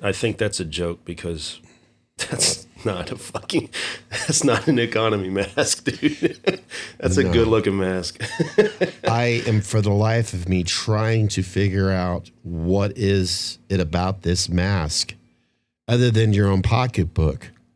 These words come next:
Speaker 2: That's about it. Because the
Speaker 1: No, it's
Speaker 2: quality
Speaker 1: just
Speaker 2: of this mask, when I do unboxings, that one thing it does come back to me, you're kinda at awe.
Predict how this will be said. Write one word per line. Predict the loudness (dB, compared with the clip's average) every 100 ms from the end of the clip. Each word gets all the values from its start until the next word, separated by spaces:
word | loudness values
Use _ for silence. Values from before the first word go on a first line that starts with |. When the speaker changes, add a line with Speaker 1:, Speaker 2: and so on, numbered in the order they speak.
| _ _
Speaker 2:
That's | 0 2 2 0
about | 0 2 2
it. | 2 0 -8 _ _ -2
Because | 0 4 4 4 2
the | -2
Speaker 1:
No, | -2
it's | 2
Speaker 2:
quality | 4 4 4 4 4
Speaker 1:
just | 2
Speaker 2:
of | 2
this | 2 2 2
mask, | 2 2 2 2 0 -4 -10 _ _ _ _ _ _ _ _ _ _ _ _ _ _ -2
when | 2 4
I | 4
do | 4 6
unboxings, | 6 6 4 2 2 2 2 0 0
that | 0 2
one | 2 4
thing | 2
it | 2
does | 2
come | 4 4
back | 4 2
to | 2
me, | 2
you're | 4 2 0
kinda | -2 0 2 0 0
at | -2 0
awe. | 0 0